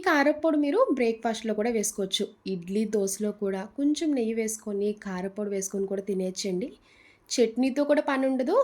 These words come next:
ఇలా కారప్పొడితో తినేయచ్చు. ఈ కారప్పొడి ఎలా చేయాలో ఒకసారి చూద్దాం రండి.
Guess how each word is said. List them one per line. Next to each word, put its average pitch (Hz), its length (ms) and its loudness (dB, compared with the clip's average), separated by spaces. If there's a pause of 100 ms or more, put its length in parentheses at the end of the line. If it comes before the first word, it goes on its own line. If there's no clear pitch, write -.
(160)
ఇలా 277 200 0
కారప్పొడితో 220 640 -2
తినేయచ్చు. 196 480 -4 (880)
ఈ 202 80 0 (180)
కారప్పొడి 202 500 0
ఎలా 220 100 2 (100)
చేయాలో 254 280 2
ఒకసారి 453 320 -2
చూద్దాం 392 380 4
రండి. 359 240 0